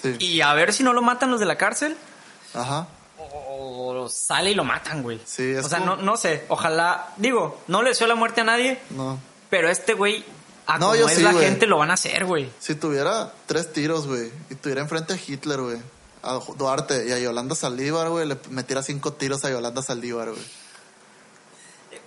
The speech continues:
Speaker 2: mira, güey.
Speaker 1: Ya hice ese chiste una vez, güey.
Speaker 2: Sí, es, es ahí donde, mm, mi imparcialidad me gana,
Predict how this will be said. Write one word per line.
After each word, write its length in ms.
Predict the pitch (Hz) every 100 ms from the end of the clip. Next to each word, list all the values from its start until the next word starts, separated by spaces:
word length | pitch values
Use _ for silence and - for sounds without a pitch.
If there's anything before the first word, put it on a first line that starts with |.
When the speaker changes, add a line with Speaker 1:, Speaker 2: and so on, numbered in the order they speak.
| -
Speaker 2:
mira, 240 | 185 165
güey. 140 | 135 127
Speaker 1:
Ya 100 | 147
hice 140 | 143
ese 180 | 160 180
chiste 300 | - 139 165
una 160 | 151
vez, 160 | 135 120
güey. 140 | 110 110
Speaker 2:
Sí, 180 | 156 135 - - - -
es, 220 | 151 - - - - - - - - - -
es 200 | 185 208
ahí 180 | 240 240
donde, 300 | 240 254 240
mm, 600 | 214 - 175 170 160 151 - 170
mi 80 |
imparcialidad 680 | 175 165 165 160 160 151 156
me 160 | 165 196
gana, 320 | 196 226 277